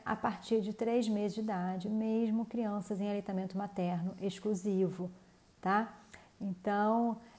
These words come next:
Ricardo Laurino, presidente da S V B, nossa, mas com muita honra, hein? <laughs> Caramba, Ricardo, saudade, viu, Ricardo?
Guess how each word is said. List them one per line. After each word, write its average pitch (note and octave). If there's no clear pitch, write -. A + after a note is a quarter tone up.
Ricardo C4
Laurino, A#3+
presidente A3
da -
S B3
V A3+
B, G3+
nossa, A3+
mas B3
com A#3
muita D4+
honra, D4+
hein? G#4
<laughs> G#4+
Caramba, D4
Ricardo, A3+
saudade, C4+
viu, B3+
Ricardo? F3+